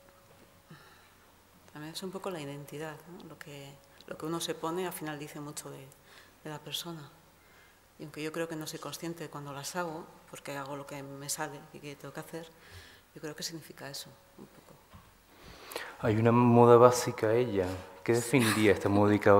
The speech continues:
Speaker 2: moda básica ella?
Speaker 1: Pues que es muy básica, <laughs> así, simplificando. <laughs> Entonces, al final es un mismo vestido, sin mangas, con manga tres cuartos, con manga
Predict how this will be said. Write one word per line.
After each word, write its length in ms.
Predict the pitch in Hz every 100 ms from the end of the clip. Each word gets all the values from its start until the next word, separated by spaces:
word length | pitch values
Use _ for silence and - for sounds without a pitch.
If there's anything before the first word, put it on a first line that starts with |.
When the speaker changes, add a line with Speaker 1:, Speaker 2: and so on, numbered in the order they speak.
| 104
Speaker 2:
moda 280 | 104 104 104
básica 480 | 104 98 - 101 95
ella? 280 | 92 92 92 - -
Speaker 1:
Pues 100 | 165
que 80 | 170
es 60 |
muy 120 | 180
básica, 480 | 160 139 - 139 123 120 - - 180
<laughs> 400 | 151 - _ -
así, 300 | 151 156 135
simplificando. 680 | - 170 165 185 180 175 185 208 -
<laughs> 160 | - -
Entonces, 560 | 349 - - - - - - - - 127 - -
al 360 | - - 233 -
final 200 | 202 208
es 140 | 220
un 80 | 226
mismo 260 | 214 226 240
vestido, 460 | 185 - 220 247
sin 140 | 202 190
mangas, 360 | 185 196 214 214
con 160 | 165
manga 260 | 156 170 165
tres 180 | 175 180
cuartos, 460 | - 170 170 196
con 200 | - 156
manga 440 | 156 160 151 143